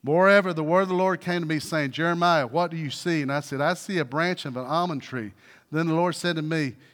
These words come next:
'You have seen well, for I am what?'" God is ready to what?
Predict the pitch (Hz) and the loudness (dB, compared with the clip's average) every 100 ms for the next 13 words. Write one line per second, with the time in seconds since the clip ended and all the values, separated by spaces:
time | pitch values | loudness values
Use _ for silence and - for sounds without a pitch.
0 | _ 160 165 147 - - 175 180 156 165 | _ -4 -2 -2 -6 -6 -4 -2 -2 0
1 | 156 131 127 - 131 135 143 127 110 120 | 0 0 -4 -8 -4 -2 0 -4 -6 -2
2 | 151 175 - _ _ _ _ _ _ _ | 0 0 -4 _ _ _ _ _ _ _
3 | _ _ _ - _ _ _ _ _ _ | _ _ _ -20 _ _ _ _ _ _
4 | - 131 147 160 143 113 143 160 139 131 | -20 -6 0 2 0 -4 -4 -2 -2 0
5 | 156 175 - _ _ | 2 2 -2 _ _